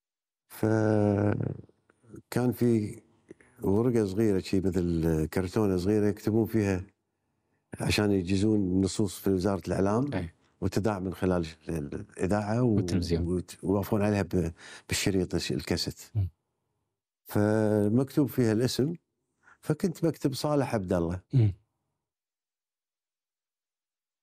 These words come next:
Speaker 1: بعدين لقيت مكتوب بين قوسين ب-، ب-، هذا الاسم الفني.
Speaker 2: عجبتك الفكرة؟
Speaker 1: قلت: "والله نحط اسم فني". بس فاخترت ساهر. ليش؟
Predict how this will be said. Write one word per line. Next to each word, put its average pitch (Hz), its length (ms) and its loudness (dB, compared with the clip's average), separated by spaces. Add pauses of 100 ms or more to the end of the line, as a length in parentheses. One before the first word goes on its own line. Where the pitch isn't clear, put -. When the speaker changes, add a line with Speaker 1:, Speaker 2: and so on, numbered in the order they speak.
Speaker 1:
بعدين 127 720 2
لقيت 127 380 2
مكتوب 131 420 0
بين 120 160 2
قوسين 113 640 0
ب-، 98 220 0
ب-، 95 220 2
هذا 113 420 0
الاسم 131 400 2
الفني. 92 540 -2 (680)
Speaker 2:
عجبتك 110 340 -2
الفكرة؟ 90 420 -2 (180)
Speaker 1:
قلت: 107 160 -4
"والله 117 440 0 (280)
نحط 143 260 -2
اسم 107 220 0
فني". 85 360 0 (960)
بس 135 300 0
فاخترت 147 760 -4
ساهر. 98 460 -2
ليش؟ 151 580 0